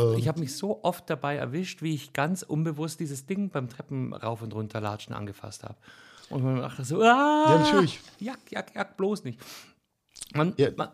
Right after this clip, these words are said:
Speaker 1: danach solltest du dir die Hände waschen. Wobei das, glaub ich, immer noch sauberer ist, ist als dein Smartphone. <laughs>
Speaker 2: Äh, nicht als mein. Ja, nee, aber du hast schon recht. Aber es sind so viele. Von Türklinken wollen wir gar nicht erst reden.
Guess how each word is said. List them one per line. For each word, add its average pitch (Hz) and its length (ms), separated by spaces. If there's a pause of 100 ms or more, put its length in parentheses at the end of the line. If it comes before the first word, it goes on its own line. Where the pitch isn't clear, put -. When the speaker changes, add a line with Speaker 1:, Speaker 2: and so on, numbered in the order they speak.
Speaker 1:
danach 147 340
solltest - 360
du 165 60
dir 160 100
die 160 160
Hände 175 180
waschen. 117 300
Wobei 160 220
das, 165 180
glaub 170 180
ich, 165 60
immer 185 100
noch 160 100
sauberer 151 380
ist, 139 140
ist 131 220
als 127 280
dein 120 260
Smartphone. - 580
<laughs> - 60
Speaker 2:
Äh, 131 460
nicht 147 220
als 117 180
mein. 135 460
Ja, 127 220
nee, 160 200
aber 143 160
du 147 80
hast 143 140
schon 147 100
recht. 170 180
Aber 147 120
es 131 80
sind 143 160
so 147 140
viele. 120 460
Von 123 200
Türklinken 135 520
wollen 120 120
wir 120 80
gar 113 160
nicht 113 100
erst 104 220
reden. 113 280